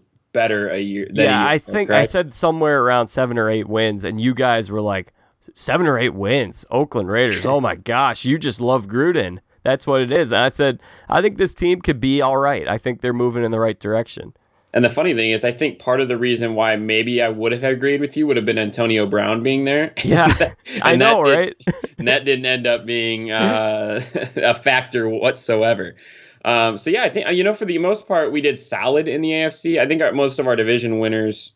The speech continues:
Speaker 1: uh, although I guess Houston won the A F C South. I had the Titans winning the A F C South,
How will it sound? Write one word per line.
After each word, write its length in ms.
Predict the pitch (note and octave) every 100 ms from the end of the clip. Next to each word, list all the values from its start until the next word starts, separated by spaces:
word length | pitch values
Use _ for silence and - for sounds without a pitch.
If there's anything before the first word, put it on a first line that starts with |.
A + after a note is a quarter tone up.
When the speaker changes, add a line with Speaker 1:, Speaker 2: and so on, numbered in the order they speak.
| _
Speaker 1:
uh, 340 | - G2 G2 F2+
although 240 | G#2+ A2+
I 100 | A2
guess 200 | A2 C3 -
Houston 400 | A2+ C3 G#2+ G#2
won 120 | G2+
the 120 | G2+
A 60 | G#2
F 80 | G2+
C 120 | F#2
South. 340 | - G#2 G2+
I 60 | G#2+
had 100 | B2
the 40 | G#2+
Titans 400 | - A#2 F#2+ G2+
winning 240 | G#2 G2+
the 140 | G2
A 40 | G2
F 60 |
C 160 | G2+ G2
South, 400 | - G#2 G2+ G2+